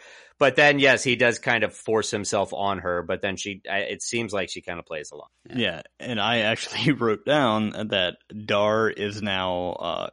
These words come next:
Speaker 3: grown, and he's roaming through the countryside using his beast to steal the panties of bathing women.
Speaker 2: Mm-hmm.
Speaker 1: Yes.
Speaker 3: <laughs> And the panther get, just gives up. He's trying to scare him away. Well, in actuality, that wasn't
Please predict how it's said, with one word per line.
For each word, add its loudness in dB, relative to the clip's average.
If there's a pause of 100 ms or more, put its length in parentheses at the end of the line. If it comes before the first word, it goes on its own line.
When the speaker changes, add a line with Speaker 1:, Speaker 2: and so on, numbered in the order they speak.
(120)
Speaker 3:
grown, -2
and -6
he's -6
roaming -2
through -2
the 0
countryside -6
using -4
his -4
beast -4
to -2
steal -2
the -4
panties -4
of -4
bathing -4
women. -6 (240)
Speaker 2:
Mm-hmm. -10 (140)
Speaker 1:
Yes. 0 (400)
Speaker 3:
<laughs> 0
And 6
the 2
panther -2
get, -4
just -6
gives -4
up. -2 (300)
He's -18
trying -4
to -12
scare -6
him -6
away. -2
Well, 2
in -2
actuality, 0
that 0
wasn't -2